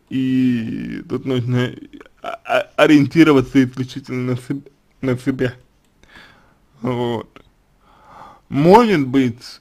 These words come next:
может быть, это просто, э, страхи ваши, ну, такое, в принципе,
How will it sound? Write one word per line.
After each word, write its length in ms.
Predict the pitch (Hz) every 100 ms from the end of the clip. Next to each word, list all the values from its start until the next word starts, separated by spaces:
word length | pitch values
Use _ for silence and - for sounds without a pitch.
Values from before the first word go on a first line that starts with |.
| _
может 400 | 147 147 135 131
быть, 200 | 135 131
это 680 | 170 170 147 139 139 135 135
просто, 1000 | 156 156 151 143 131 123 113 98 87 73 -
э, 340 | 67 60 73 120
страхи 800 | - - 151 147 151 - 131 123 - _ _ _ _ _ _ -
ваши, 720 | - - 135 131 117 - 127
ну, 420 | 160 131 110 76 - - -
такое, 440 | - 139 120 113
в 100 | 113
принципе, 680 | 117 120 113 - 127 120